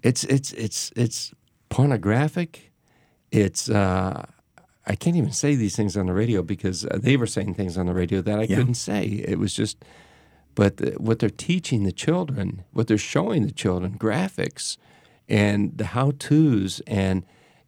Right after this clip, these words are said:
Speaker 1: and, uh, introducing them to different, uh, types of families and,
Speaker 2: Mm-hmm.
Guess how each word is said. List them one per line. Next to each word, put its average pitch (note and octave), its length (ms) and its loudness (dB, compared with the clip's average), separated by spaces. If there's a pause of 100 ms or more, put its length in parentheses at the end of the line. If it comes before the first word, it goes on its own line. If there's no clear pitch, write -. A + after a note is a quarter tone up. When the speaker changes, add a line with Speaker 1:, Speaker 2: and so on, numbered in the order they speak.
Speaker 1:
and, F#2+ 420 2
uh, G2 240 -2
introducing B2 600 0
them A2 200 2
to G2+ 100 -6
different, A#2 540 -2
uh, G2+ 300 -4 (580)
types A#2+ 400 2
of G#2 80 0
families G#2 800 2
and, F#2+ 260 0
Speaker 2:
Mm-hmm. - 60 -20